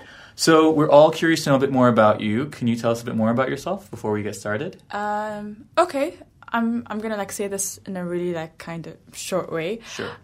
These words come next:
Speaker 2: Um, although I am on social media, and although, um, some might consider me a social media influencer, all that, I'm actually a very private person.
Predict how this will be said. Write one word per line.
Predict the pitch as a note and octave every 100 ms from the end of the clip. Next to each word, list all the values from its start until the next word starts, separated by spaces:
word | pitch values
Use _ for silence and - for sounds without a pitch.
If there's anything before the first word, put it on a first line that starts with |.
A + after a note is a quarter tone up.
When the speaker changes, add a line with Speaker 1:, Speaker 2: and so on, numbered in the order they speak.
| -
Speaker 2:
Um, | G3+ F#3+ G3 -
although | G3 G3 A#3
I | G#3
am | G3+ E3 G3 A3+
on | A#3
social | - A#3 B3+
media, | A#3+ A#3+ A#3+ B3+ C4+ -
and | G#3
although, | G3 F#3+ F#3+ G3 G3 G3 G3 -
um, | - - - G2 G#2 -
some | - - F#3+
might | F#3 F#3
consider | - F#3 - F#3+
me | F#3 F#3 F3
a | -
social | - - F3 F3+
media | E3 E3 D#3+ -
influencer, | F3+ F#3 A3 G#3+ G#3 G#3
all | G#3
that, | G#3 A#3+ A#3+
I'm | F#3+ F#3
actually | F#3 -
a | F3+ F3+
very | F#3 G#3
private | G#3 A3 G#3+ A#3
person. | - A#3 A3+ D4